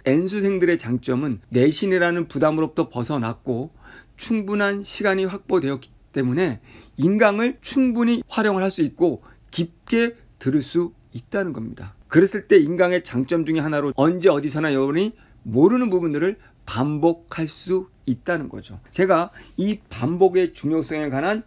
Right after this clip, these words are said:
영상은 올릴 텐데, 근데 제가 반복하라는 것은 그 내용을 암기하기 위해서 반복하는 것이 아닙니다.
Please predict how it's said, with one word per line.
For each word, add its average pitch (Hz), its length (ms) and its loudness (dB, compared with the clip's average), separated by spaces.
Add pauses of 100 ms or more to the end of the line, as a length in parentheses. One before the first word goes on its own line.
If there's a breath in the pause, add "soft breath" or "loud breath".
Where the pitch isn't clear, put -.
(140)
영상은 143 480 -4
올릴 135 260 0
텐데, 117 520 -6 (100)
근데 156 140 -2
제가 151 340 -2 (320 loud breath)
반복하라는 143 760 -2
것은 117 420 -4 (340 loud breath)
그 190 300 -2
내용을 170 640 6
암기하기 202 1040 0
위해서 160 720 0
반복하는 143 600 -2
것이 151 440 -4 (120)
아닙니다. 104 680 -6